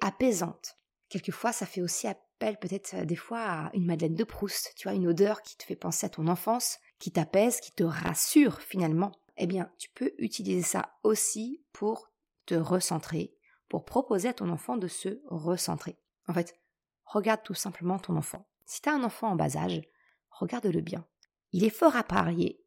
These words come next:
que ton enfant ait un doudou. Et qu'est-ce qu'il fait avec son doudou ? Il le câline, il le sniffe, tu vois. Donc il y a le toucher, il y a l'odorat, il y a vraiment, voilà, il utilise les sens pour se rassurer.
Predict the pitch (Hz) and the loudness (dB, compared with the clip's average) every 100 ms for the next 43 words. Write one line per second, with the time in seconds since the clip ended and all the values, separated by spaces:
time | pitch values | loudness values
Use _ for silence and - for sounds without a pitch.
0 | - 170 - 226 220 175 - 147 240 _ | -14 -12 -4 -2 0 -2 -4 -6 -6 _
1 | _ - 214 196 190 208 165 - _ _ | _ 0 2 4 2 0 -2 -10 _ _
2 | - 165 - 311 - 202 - 196 160 - | -16 -10 0 0 2 -2 0 0 -2 -2
3 | 180 170 165 175 _ _ - 175 247 254 | -4 -4 -4 -8 _ _ -2 2 2 2
4 | 170 160 170 208 - - 269 226 180 - | -2 0 0 -2 -8 2 6 8 6 4
5 | - 175 160 - - _ - - 165 156 | 6 6 4 -2 -10 _ -14 -2 2 2
6 | - - 165 - 247 240 - - - 170 | 0 -2 -2 2 2 4 6 4 6 2
7 | 180 - - - 190 262 240 208 185 156 | 2 -8 -18 0 4 6 8 8 8 6
8 | 143 - - - - 208 180 185 214 247 | -4 -10 -20 -20 -10 0 2 4 4 4
9 | - 156 202 240 247 247 190 175 - 208 | 2 2 4 2 4 0 2 2 0 -2
10 | - - - 202 - 220 202 156 175 - | -4 -10 -8 -6 -2 0 0 2 2 0
11 | - - | -2 -6